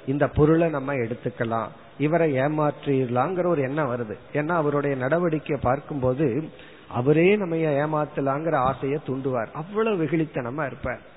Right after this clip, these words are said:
உடனே இந்த பிசினஸ் பார்ட்னர் என்ன முடிவு பண்ணுவார்? சரி, ஏமாற்றிடலாம். உடனே இவருக்குள்ள ஒரு குற்ற உணர்வு லைட்டா வரும். உடனே இனி ஒரு தத்துவம் சேர்ந்து வரும். எப்படியெல்லாம் இல்லைன்னா வாழ முடியாது,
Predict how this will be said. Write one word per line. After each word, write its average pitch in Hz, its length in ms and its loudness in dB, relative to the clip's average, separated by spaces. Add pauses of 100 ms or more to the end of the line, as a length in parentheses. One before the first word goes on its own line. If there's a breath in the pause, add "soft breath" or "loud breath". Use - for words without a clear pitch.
(380 loud breath)
உடனே 165 280 2
இந்த 170 180 0
பிசினஸ் 135 400 -4
பார்ட்னர் 139 500 -2
என்ன 135 180 -2
முடிவு 135 300 0
பண்ணுவார்? 127 520 -4
சரி, 180 300 -2
ஏமாற்றிடலாம். 110 960 -6 (600 loud breath)
உடனே 165 340 4
இவருக்குள்ள 165 400 2
ஒரு 143 140 4
குற்ற 156 320 -6
உணர்வு 135 340 -2
லைட்டா 123 420 -2
வரும். 110 320 -6 (360 loud breath)
உடனே 160 320 4
இனி 165 280 4
ஒரு 151 180 8
தத்துவம் 165 520 -2
சேர்ந்து 135 360 -6
வரும். 120 280 -4 (200)
எப்படியெல்லாம் 185 540 2
இல்லைன்னா 156 380 0
வாழ 127 320 2
முடியாது, 110 640 -4